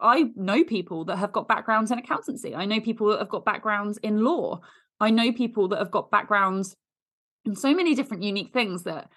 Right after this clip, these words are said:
needs to be talked about because that's what makes somebody decide whether or not to work with me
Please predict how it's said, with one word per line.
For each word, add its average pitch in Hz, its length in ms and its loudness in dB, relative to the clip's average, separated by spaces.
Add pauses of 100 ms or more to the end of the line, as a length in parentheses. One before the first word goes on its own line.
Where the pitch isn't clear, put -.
(220)
needs 220 480 2
to 220 120 -6
be 190 100 -4
talked 359 480 2
about - 460 -4
because 208 520 -2 (580)
that's - 360 2
what 226 320 0
makes 233 480 0
somebody 208 460 0
decide 175 720 0
whether 214 300 0
or 208 120 0
not 196 200 -4
to 196 100 -6
work 175 180 0
with 185 80 -6
me 190 400 0